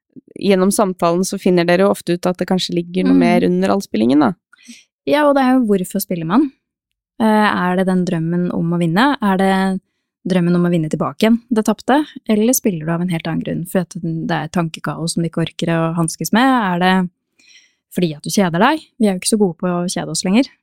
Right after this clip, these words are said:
Speaker 2: Sant? Hva er årsaken til at du spiller? Og da vil du det her fortsatt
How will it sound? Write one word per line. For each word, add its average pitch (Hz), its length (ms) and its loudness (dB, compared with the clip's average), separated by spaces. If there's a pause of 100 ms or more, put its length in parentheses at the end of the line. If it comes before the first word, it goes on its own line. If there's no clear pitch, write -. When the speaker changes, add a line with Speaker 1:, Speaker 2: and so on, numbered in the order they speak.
(640)
Speaker 2:
Sant? 214 180 -2
Hva 208 280 2 (180)
er 208 80 4
årsaken 196 400 0
til 190 180 -2
at 190 100 -6
du 220 60 0
spiller? 220 380 2
Og 208 160 0
da 196 320 2 (1000)
vil 196 360 2
du 214 100 4
det 220 80 2
her 202 160 0
fortsatt - 520 -8